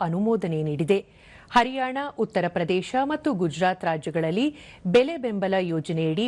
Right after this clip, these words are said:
ಒಟ್ಟು ಐವತ್ನಾಲ್ಕು ಸಾವಿರ ಮತ್ತು ನೂರ ಅರವತ್ತಾರು ಮೆಟ್ರಿಕ್ ಟನ್ ಹೆಸರು ಕಾಳು ಖರೀದಿಗೆ ಕೇಂದ್ರ ಒಪ್ಪಿಗೆ ನೀಡಿದೆ. ಎರಡ್ ಸಾವಿರದ ಇಪ್ಪತ್ತೈದು ಇಪ್ಪತ್ತಾರರ ಬೇಸಿಗೆ ಬೆಳೆ ಹಂಗಾಮಿಗೆ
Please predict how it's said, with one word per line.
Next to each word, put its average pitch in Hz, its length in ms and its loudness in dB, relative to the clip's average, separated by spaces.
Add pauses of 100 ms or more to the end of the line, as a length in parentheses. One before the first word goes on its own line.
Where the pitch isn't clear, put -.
(120)
ಒಟ್ಟು 208 200 0 (200)
ಐವತ್ನಾಲ್ಕು 180 600 -2 (160)
ಸಾವಿರ 160 300 0 (480)
ಮತ್ತು 285 220 2 (120)
ನೂರ 294 160 0 (200)
ಅರವತ್ತಾರು 202 500 0 (100)
ಮೆಟ್ರಿಕ್ 170 380 -4
ಟನ್ 214 180 0 (120)
ಹೆಸರು 226 340 -2 (100)
ಕಾಳು 175 240 0 (120)
ಖರೀದಿಗೆ 160 440 0 (460)
ಕೇಂದ್ರ 285 280 0 (240)
ಒಪ್ಪಿಗೆ 165 400 -4
ನೀಡಿದೆ. 160 320 2 (500)
ಎರಡ್ 269 320 4
ಸಾವಿರದ 349 280 0 (120)
ಇಪ್ಪತ್ತೈದು 240 520 0 (200)
ಇಪ್ಪತ್ತಾರರ 196 600 0 (160)
ಬೇಸಿಗೆ 180 400 0 (120)
ಬೆಳೆ 180 200 -2 (120)
ಹಂಗಾಮಿಗೆ 156 520 0